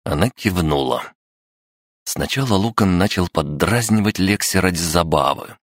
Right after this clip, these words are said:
Для него это было нечто вроде игры в самоутверждение. Но эта игра перестала быть игрой в этот момент, когда Лекси откровенно заявила,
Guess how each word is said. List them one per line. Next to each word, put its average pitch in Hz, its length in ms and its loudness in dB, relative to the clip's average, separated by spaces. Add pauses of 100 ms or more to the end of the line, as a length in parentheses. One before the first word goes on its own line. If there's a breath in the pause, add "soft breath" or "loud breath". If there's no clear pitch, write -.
(140)
Для 80 220 0
него 73 320 -2
это 101 180 -2
было 80 180 0
нечто 87 420 0
вроде 85 360 0
игры 80 380 -2
в - 80 -6
самоутверждение. 85 1400 -2 (420)
Но 78 280 2
эта 87 320 0
игра 76 420 0
перестала 78 600 0
быть 78 240 -2
игрой 76 320 0
в 80 100 0
этот 80 220 -6
момент, 78 600 -2
когда 73 340 -4
Лекси 71 380 -2
откровенно 80 680 0
заявила, 69 840 -4